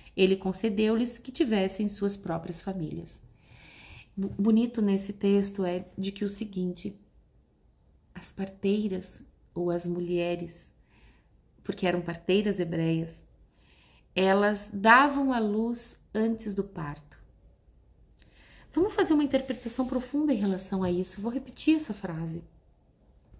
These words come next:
"Elas davam à luz antes do parto." Eu que falo do projeto Sentido Gestacional, que é o projeto que cada um de nós passa,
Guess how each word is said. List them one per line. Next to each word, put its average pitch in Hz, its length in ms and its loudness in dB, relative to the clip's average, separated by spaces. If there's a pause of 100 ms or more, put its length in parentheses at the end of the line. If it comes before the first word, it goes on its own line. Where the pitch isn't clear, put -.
(580)
"Elas 214 320 0
davam 233 540 2
à - 20 0
luz 214 380 0
antes 190 240 -4
do 180 100 -10
parto." 151 560 -12 (760)
Eu 240 160 6
que 247 140 -2
falo 214 340 2
do 196 140 -2
projeto 190 380 -4
Sentido 190 440 -4
Gestacional, 180 1040 -4 (520)
que 196 200 0
é 180 380 2 (240)
o 196 60 -6
projeto 190 580 -2
que - 160 -10
cada 233 320 0
um 233 140 0
de 220 100 2
nós 190 340 -2
passa, - 560 -4